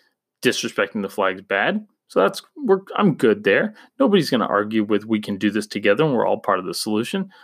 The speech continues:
blah, blah, blah." But when you're that middle of the road on something that is black and white, the, no pun intended,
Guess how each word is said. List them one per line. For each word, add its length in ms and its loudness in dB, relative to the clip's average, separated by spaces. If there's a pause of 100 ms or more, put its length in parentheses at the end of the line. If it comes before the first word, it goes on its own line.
(200)
blah, 160 2
blah, 220 2
blah." 400 2 (480)
But 320 2 (800)
when 540 2
you're 340 2
that 400 0
middle 380 4
of 80 0
the 100 0
road 440 4
on 200 -6
something 500 -4
that 220 -2
is 520 -4 (1120)
black 340 0
and 120 -2
white, 380 0 (1300)
the, 240 -6
no 220 0
pun 180 0
intended, 480 -2